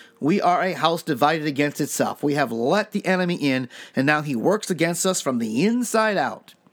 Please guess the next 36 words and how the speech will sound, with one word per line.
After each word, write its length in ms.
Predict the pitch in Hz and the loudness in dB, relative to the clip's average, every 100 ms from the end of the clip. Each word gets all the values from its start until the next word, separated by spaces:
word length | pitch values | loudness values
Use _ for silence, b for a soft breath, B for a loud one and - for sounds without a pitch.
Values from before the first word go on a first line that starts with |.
| B B B B B | B B B B B
However 380 | 143 160 226 208 | 2 4 2 0
Satan 300 | - 196 156 | -2 -2 0
got 260 | 160 160 - | 0 0 0
that 180 | 160 | -2
ground, 360 | 147 151 127 104 | 2 2 2 0
always 380 | - 175 196 156 | 2 2 2 0
by 160 | 127 123 | -2 -2
some 220 | 170 170 | 0 -2
degree 300 | 143 147 143 | 0 2 2
of 100 | 117 | 0
deceit 380 | 113 - 190 - | -2 0 0 -2
and 80 | |
trickery, 420 | 123 165 - 113 B B B | -4 -4 -2 -4 B B B
he 120 | - | 0
has 160 | 165 135 | 0 2
a 80 | 123 | -2
right 440 | 110 139 190 185 | 0 0 0 0
that 140 | - 175 | -4 0
we 160 | 233 | 2
have 140 | 254 202 | 2 0
given 200 | 247 208 | 0 0
him 260 | 127 98 - B B - | -2 -4 -8 B B -6
to 140 | 120 | -2
influence 460 | 170 202 185 208 190 | 2 2 2 0 2
our 120 | 185 | 0
choices. 500 | 180 127 113 104 - B B B | 0 -2 -2 -6 -10 B B B
We 100 | 135 | -2
give 180 | 131 180 | 2 2
him 120 | 196 | 0
specific 720 | - 131 - - - 208 202 | -2 -2 -2 0 2 2 2
ground 400 | 196 196 139 113 B B - | 2 2 2 -6 B B -4
where 140 | 127 | -2
he 60 | 120 | 0
put 240 | - 208 | 0 0
down 260 | 208 202 165 | 2 0 0
roots 420 | 131 - - - | -2 -2 -8 -8